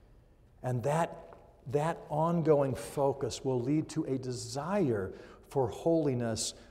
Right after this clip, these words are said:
because of what Christ has done. When you reflect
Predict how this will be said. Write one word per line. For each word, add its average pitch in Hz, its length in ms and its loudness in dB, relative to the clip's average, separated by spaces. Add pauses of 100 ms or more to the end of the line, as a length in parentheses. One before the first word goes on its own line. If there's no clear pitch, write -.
(180)
because 190 580 0
of 156 300 -4
what 151 200 -6
Christ - 400 -8
has 113 140 -10
done. 110 400 -6 (1400)
When 139 160 -6
you 160 100 -2
reflect 147 880 -2